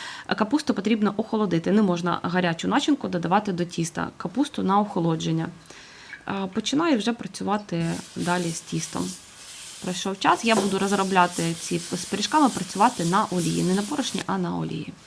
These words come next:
Олії небагато, воно не має, не має у вас, м, плавати. Трошки ручки і поверхню.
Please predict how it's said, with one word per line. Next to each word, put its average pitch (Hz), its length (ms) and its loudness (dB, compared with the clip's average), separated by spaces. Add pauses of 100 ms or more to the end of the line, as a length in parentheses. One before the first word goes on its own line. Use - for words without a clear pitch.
(260)
Олії 254 240 8
небагато, 240 420 6
воно 254 180 6
не 226 80 6
має, 233 340 6
не 208 120 6
має 240 240 6
у 196 200 4
вас, 208 300 6 (120)
м, 190 340 0
плавати. 160 560 8 (500)
Трошки 311 480 6
ручки 349 440 4
і 214 160 8
поверхню. 175 640 0